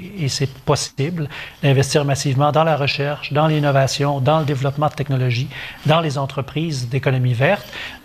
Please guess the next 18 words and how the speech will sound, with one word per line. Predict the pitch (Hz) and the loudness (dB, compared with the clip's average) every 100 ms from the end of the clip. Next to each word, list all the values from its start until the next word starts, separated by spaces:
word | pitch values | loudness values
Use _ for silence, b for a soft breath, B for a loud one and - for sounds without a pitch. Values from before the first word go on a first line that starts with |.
| - | 0
et | 151 | 2
dans | 156 | 4
les | 151 143 | 2 2
infrastructures | 160 160 143 139 - 139 123 | 0 0 -2 -4 -6 -4 0
vertes | 135 - 131 | -2 -2 -4
aussi. | - 147 | -2 -2
Donc | 143 135 | -2 -2
ça, | - | 0
c'est, | 165 143 131 B B B | 2 0 -2 B B B
c'est | - 139 | -2 -2
quand | - 135 | 0 0
même | 156 | 0
des | 139 127 | -2 -2
investissements | 127 - - 143 | -4 -6 0 2
majeurs | 135 131 131 147 - | 4 4 4 2 -2
qui | 117 | -2
devraient, | 123 120 131 139 | 0 2 2 2
euh, | 127 | 0